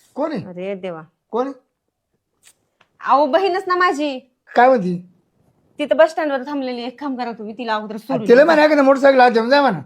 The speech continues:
Speaker 2: अहो, कशाला हात देईल ती? कसं काय देईल हात? काय बोलताय तुम्ही पण? अहो, बस ना लेट झाली म्हणे.
Speaker 1: पण हात लावून जातो ना.
Speaker 2: हा?
Speaker 1: हात लावून जातो.
Speaker 2: नाही नका, तुम्ही काय करा, असं काय करताय?
Speaker 1: पका मूड आलाय मला असं.
Speaker 2: अहो, ऐका ना,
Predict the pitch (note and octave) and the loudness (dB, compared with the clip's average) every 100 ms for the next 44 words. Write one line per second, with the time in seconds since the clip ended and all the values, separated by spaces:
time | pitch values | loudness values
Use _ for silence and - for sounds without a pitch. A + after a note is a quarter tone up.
0 | - C4+ C#4 A4+ A4+ A4+ G4+ G4+ F4 G#4 | 0 0 0 -6 -2 0 2 2 2 -4
1 | F4+ G4+ A4+ A4 G4+ G4 G4 F#4+ E4+ - | -4 -6 -8 -6 -6 -4 -2 0 -2 0
2 | C4 C4 G4+ E4 D#4+ D#4 C#4 C#4 B3+ A#3+ | 0 2 0 0 0 -4 -6 -8 -8 -12
3 | _ _ _ - G#3+ A#3+ A#3+ A#3+ A#3 A3+ | _ _ _ -10 -8 -8 -10 -12 -12 -14
4 | B3+ - A#3+ A#3+ G3+ A3+ F#3+ E3+ D#3 D#3 | -16 -12 -8 -6 -8 -10 -12 -14 -16 -20
5 | _ _ _ - D3+ E3 G3 E3 D3+ D#3+ | _ _ _ -18 -6 -4 -4 -6 -12 -12
6 | E3+ D#3+ A#2+ _ _ _ D4 A4 _ - | -14 -18 -20 _ _ _ -14 -14 _ -14
7 | E3 E3+ F3+ G3+ G3 F#3 C#3+ C#3 G#3+ G#3+ | -12 -8 -8 -8 -10 -12 -18 -14 -12 -10
8 | G3+ G3+ - _ A#3+ A3+ G#3 G3 G3 A#3 | -10 -12 -16 _ -8 -6 -8 -10 -10 -12
9 | _ _ C3+ _ _ _ - - _ _ | _ _ _ _ _ _ -20 -20 _ _
10 | _ _ F3+ - D#4+ E4 G#4 E4 B3+ A#3+ | _ _ _ -12 -10 -6 -4 -4 -4 -6
11 | A#3+ - D3 - D3 D#3+ E3+ D#3+ F3 D#3 | -6 -10 -20 -20 -16 -12 -10 -8 -10 -10
12 | C#3 C3+ D#3 - D#3 F3+ F#3+ G#3 G#3+ G3 | -14 -16 -18 -16 -12 -10 -8 -8 -10 -12